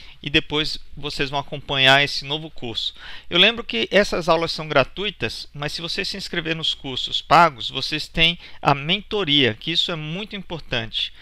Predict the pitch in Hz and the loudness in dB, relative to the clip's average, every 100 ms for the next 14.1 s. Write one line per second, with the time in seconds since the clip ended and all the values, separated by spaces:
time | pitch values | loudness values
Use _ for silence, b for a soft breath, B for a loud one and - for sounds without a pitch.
0 | B B B - - - 175 214 185 139 | B B B -16 -8 6 8 8 2 -6
1 | - 170 175 147 214 214 202 190 196 185 | -2 0 2 4 4 4 2 0 0 -4
2 | - 180 185 175 185 - 185 180 139 123 | -6 -6 -4 -6 -4 -4 -4 -2 6 6
3 | 123 - - 143 - 151 165 180 185 170 | 4 -8 -16 -6 0 0 0 -2 -2 -6
4 | - 170 170 B B B B - - 156 | -4 -2 -4 B B B B -20 0 0
5 | 156 202 226 - - 165 190 190 190 - | 6 6 6 -2 4 8 10 8 4 -10
6 | - - 165 165 190 185 175 - 180 - | -20 0 4 6 4 2 -2 -2 -2 0
7 | 165 - 185 185 175 156 151 160 160 - | -2 -2 -8 -6 -4 2 8 8 6 0
8 | 143 151 147 - 151 147 - 143 - 151 | -4 -2 -2 -2 -6 -4 -2 -2 -2 -6
9 | 147 - 127 - 151 170 160 165 170 156 | -6 -8 -14 4 6 6 4 -4 -6 2
10 | 180 180 180 156 - 170 - - 214 - | 2 2 -4 -4 -4 -4 -6 -8 -10 -8
11 | 202 165 180 - 196 175 165 170 180 - | -4 -4 -2 -4 -4 -4 -4 -4 -6 -2
12 | 147 117 107 - b b b b b b | 0 0 -2 -18 b b b b b b
13 | 156 196 185 214 220 226 214 175 - 190 | -4 -2 2 0 0 -2 2 2 2 0
14 | 202 | 0